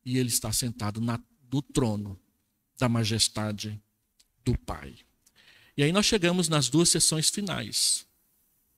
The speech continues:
A última sessão, capítulo vinte, até capítulo vinte e dois,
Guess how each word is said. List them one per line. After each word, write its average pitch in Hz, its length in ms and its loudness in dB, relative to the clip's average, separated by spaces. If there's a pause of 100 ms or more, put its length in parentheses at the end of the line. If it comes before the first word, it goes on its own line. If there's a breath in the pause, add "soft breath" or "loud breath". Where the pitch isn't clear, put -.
(580)
A 123 140 0
última 214 440 6
sessão, 147 520 2
capítulo 139 460 -2
vinte, 143 680 0 (440 loud breath)
até - 160 -4
capítulo 160 440 2
vinte 160 280 2
e 226 40 0
dois, 139 640 2